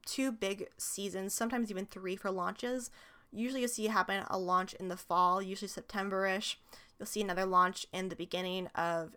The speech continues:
April, sometimes May. And that's kinda, like, the two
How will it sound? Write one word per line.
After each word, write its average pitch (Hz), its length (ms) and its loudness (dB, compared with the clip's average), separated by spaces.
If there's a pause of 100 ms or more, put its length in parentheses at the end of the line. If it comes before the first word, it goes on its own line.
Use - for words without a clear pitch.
(140)
April, 220 680 -2 (100)
sometimes 185 480 -6
May. 185 440 -2 (720)
And 214 140 6
that's 254 160 6
kinda, 269 200 0
like, 254 140 0
the 220 60 4
two 208 300 0